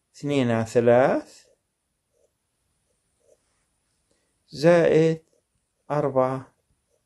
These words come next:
ونص. نقدر نحول هذا إلى كسر. اثنين، اثنين على ثلاث خليها كسر زي ما هي،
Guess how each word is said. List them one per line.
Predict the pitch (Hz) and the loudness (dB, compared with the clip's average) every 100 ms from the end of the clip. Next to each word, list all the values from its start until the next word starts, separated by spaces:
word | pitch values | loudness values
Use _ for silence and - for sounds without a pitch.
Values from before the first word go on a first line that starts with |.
| _ _ | _ _
ونص. | 190 180 107 - - - - _ _ _ _ _ _ _ _ _ _ _ _ _ _ _ _ _ _ _ _ _ _ _ _ | -4 -4 -4 -8 -20 -20 -20 _ _ _ _ _ _ _ _ _ _ _ _ _ _ _ _ _ _ _ _ _ _ _ _
نقدر | 202 170 151 156 | -4 2 2 2
نحول | 151 185 180 160 139 | -2 2 4 4 2
هذا | 156 180 160 | -2 0 2
إلى | 151 156 143 135 | 0 2 2 0
كسر. | - 123 - 120 233 _ _ _ _ _ _ _ _ _ _ _ _ _ _ _ _ _ _ _ _ _ _ _ _ _ _ _ _ _ _ _ _ _ _ | -4 -10 -6 -8 -8 _ _ _ _ _ _ _ _ _ _ _ _ _ _ _ _ _ _ _ _ _ _ _ _ _ _ _ _ _ _ _ _ _ _
اثنين، | - 143 131 120 120 - _ _ _ - _ _ | -10 -2 0 -2 -4 -12 _ _ _ -20 _ _
اثنين | - 135 131 | -10 -4 -2
على | 117 113 | -2 -2
ثلاث | 131 127 123 - | 0 0 0 -4
خليها | 117 120 123 | -8 -4 -2
كسر | 117 123 - 113 | -4 -8 -8 -8
زي | 113 120 120 | -4 -2 -2
ما | 117 113 | -4 -4
هي، | 123 170 | -4 -4